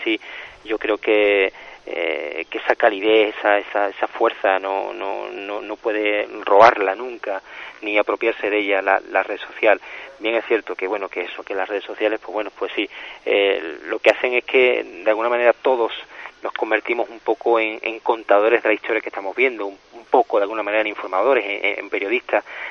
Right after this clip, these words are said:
da una, una inmediatez, da un poder contar algo que está pasando en el lugar más insospechado, eh, posible, ¿no?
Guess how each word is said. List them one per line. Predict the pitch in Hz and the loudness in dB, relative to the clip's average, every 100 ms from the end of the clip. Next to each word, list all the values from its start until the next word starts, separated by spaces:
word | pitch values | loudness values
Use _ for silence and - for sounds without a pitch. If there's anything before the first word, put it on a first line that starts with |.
| - | -14
da | 104 110 113 | 4 6 8
una, | 117 120 120 117 107 - - - - - | 4 4 6 6 4 0 -12 -20 -18 -16
una | 110 113 113 113 | -10 -2 2 2
inmediatez, | 110 110 110 98 - 127 131 120 | 0 -2 2 2 6 8 8 6
da | - 110 110 110 | 6 6 6 4
un | 110 110 113 113 - | 2 -4 -6 -10 0
poder | 113 113 - | 2 2 0
contar | 113 107 117 | -6 2 4
algo | 113 117 | 4 2
que | 113 | -2
está | 107 117 | -2 -2
pasando | 113 120 117 | 0 -2 -2
en | 120 | -4
el | 110 | 0
lugar | 107 110 | 2 4
más | 113 | 2
insospechado, | 117 123 - - 113 - 127 107 101 - - - - | 0 -4 -8 -6 -6 4 4 4 0 -8 -16 -16 -10
eh, | - 107 107 107 101 107 107 | -4 -2 0 -2 -4 -10 -8
posible, | 113 104 139 113 101 | -6 -4 -4 -2 -4
¿no? | 117 | -4